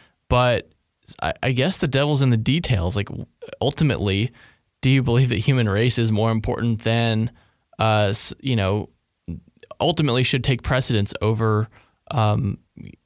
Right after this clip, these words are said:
you know, the animal kingdom or other things? And obviously, like, we wanna respect the integrity of, of, of the animal kingdom and of the environment and all these things. So, like, you know, don't wanna disagree about that. Um,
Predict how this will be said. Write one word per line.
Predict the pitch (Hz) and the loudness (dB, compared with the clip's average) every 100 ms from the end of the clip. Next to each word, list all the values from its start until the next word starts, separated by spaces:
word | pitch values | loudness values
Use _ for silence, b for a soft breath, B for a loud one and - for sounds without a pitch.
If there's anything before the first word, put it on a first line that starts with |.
| _ | _
you | 123 110 | -6 -4
know, | 92 | -2
the | 107 127 | 0 0
animal | 156 143 | 2 0
kingdom | 120 131 113 104 | 0 0 2 0
or | |
other | 107 113 | 0 0
things? | 127 110 | 0 2
And | 110 | 0
obviously, | 95 151 151 139 | 0 0 0 0
like, | 123 117 | 0 0
we | 120 | 0
wanna | 113 127 | 0 0
respect | 113 - - - 107 107 | -2 -2 -4 -4 -4 -2
the | 123 | -2
integrity | 107 - 117 151 160 147 | -2 -4 -4 -2 0 0
of, | 135 - | -2 -6
of, | - 110 110 - b b _ | -2 -2 -2 -8 b b _
of | - 117 107 | -4 -2 -2
the | 107 80 | -2 -2
animal | 135 135 | 0 -2
kingdom | 127 139 135 127 | -2 -2 0 0
and | 117 | 0
of | 107 | 0
the | 110 | -2
environment | 107 113 127 98 | 0 0 0 0
and | 101 | -2
all | |
these | 101 107 | -2 -4
things. | 101 92 - | -4 -4 -2
So, | 107 101 | -2 -4
like, | 87 101 - b b b _ _ _ | -6 -8 -10 b b b _ _ _
you | - 101 | -12 -8
know, | 104 | -6
don't | 107 | -4
wanna | 104 104 | -2 -4
disagree | 113 107 101 113 139 104 | -4 -4 -4 -2 0 -2
about | 107 95 95 | -2 -4 -4
that. | - 90 - b b b - | -4 -4 -6 b b b -4
Um, | 98 95 | -2 -2